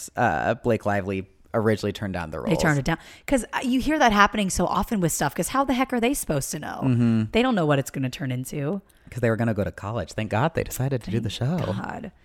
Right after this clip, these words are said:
Speaker 1: And then Chuck Bass.
Speaker 2: Oh, Chuck Bass.
Speaker 1: Chuck Bass. He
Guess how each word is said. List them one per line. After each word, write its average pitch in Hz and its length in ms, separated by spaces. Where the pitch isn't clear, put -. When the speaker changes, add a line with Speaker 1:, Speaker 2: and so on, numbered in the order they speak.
Speaker 1:
And 127 120
then 113 360
Chuck - 220
Bass. 90 340
Speaker 2:
Oh, 139 320
Chuck - 260
Bass. - 360
Speaker 1:
Chuck 78 140
Bass. - 180
He 110 420